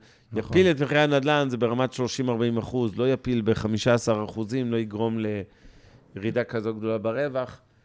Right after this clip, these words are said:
Speaker 2: הוא יגרום לירידה במשכנתאות חדשות באופן כללי, כי יהיה
Speaker 1: נכון.
Speaker 2: פחות ביקוש.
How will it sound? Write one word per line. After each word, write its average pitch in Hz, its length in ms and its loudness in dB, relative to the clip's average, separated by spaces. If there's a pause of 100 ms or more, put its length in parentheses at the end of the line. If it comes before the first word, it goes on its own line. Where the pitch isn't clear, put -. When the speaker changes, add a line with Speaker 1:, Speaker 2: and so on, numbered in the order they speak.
(160)
Speaker 2:
הוא 110 120 -6
יגרום 113 240 -4
לירידה 117 340 0
במשכנתאות 113 760 -2
חדשות 113 500 -8 (140)
באופן 113 300 -8
כללי, 135 220 -4
כי - 120 -6
יהיה 113 80 0
Speaker 1:
נכון. 92 180 -4
Speaker 2:
פחות 107 160 -4
ביקוש. 104 500 -12